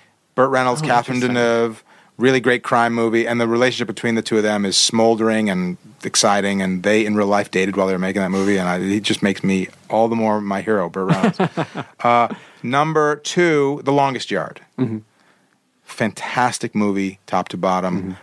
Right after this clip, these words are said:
Speaker 1: Burt Reynolds plays a, uh, disgraced football star who's thrown in prison, and then the evil warden makes him,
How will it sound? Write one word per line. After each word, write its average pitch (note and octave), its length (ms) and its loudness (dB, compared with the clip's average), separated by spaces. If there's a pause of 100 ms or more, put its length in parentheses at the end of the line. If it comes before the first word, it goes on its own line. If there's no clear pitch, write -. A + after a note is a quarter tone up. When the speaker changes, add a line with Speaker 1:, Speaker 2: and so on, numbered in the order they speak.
Speaker 1:
Burt G#2+ 140 2
Reynolds G#2 260 0
plays G2+ 640 2 (380)
a, G2 540 2 (540)
uh, G#2 300 -2
disgraced C3+ 680 0
football A#2+ 420 0
star G2+ 480 0
who's G#2 180 -6
thrown C3+ 240 2
in D#3+ 100 2
prison, G2+ 580 -2 (400)
and A#2 260 -2
then A#2 280 0
the G#2+ 280 -2
evil E3 300 4
warden C3+ 560 0 (240)
makes C3 280 0
him, C3 160 0